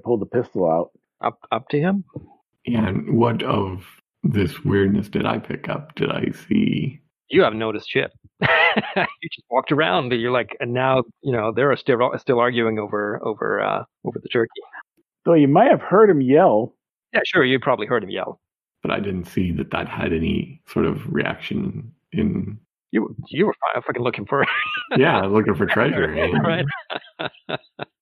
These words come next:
Speaker 3: If Wilton's drawing his pistol, I, I have one of them out since I'm finishing loading it.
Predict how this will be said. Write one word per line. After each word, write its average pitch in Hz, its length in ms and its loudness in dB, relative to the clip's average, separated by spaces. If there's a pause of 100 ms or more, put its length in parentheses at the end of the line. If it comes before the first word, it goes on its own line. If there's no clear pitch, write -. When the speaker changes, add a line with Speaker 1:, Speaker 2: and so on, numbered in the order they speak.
(240)
Speaker 3:
If - 200 0
Wilton's 113 480 4 (300)
drawing 113 280 2
his 107 140 2
pistol, 107 480 2
I, 92 100 -2 (480)
I - 120 -2 (200)
have - 240 -2 (260)
one 110 220 2
of 101 60 -2
them 98 140 -2
out - 260 -4
since - 180 -4
I'm 67 360 -6 (360)
finishing - 540 -2 (140)
loading 107 340 4
it. - 400 -4